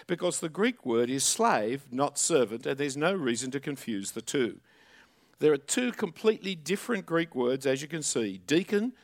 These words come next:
means servant. There's no reason to translate a deacon in any Bible, and if you've got a deacon in your church,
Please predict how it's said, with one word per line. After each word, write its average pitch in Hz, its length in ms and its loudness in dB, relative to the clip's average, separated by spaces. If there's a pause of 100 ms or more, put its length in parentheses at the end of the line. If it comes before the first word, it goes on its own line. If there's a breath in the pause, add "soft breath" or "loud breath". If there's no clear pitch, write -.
(160 soft breath)
means 160 300 0
servant. 127 580 4 (140)
There's 117 120 -8
no 160 140 0
reason 147 320 0
to 117 60 -10
translate 127 480 0
a 113 80 -4
deacon 131 420 -2
in 110 140 -6
any 131 180 -4
Bible, 104 520 -4
and 104 300 -8
if 120 140 -8
you've 139 120 -2
got 131 100 0
a - 20 -10
deacon 117 400 -4
in 113 120 -4
your 110 180 -4
church, 117 420 -2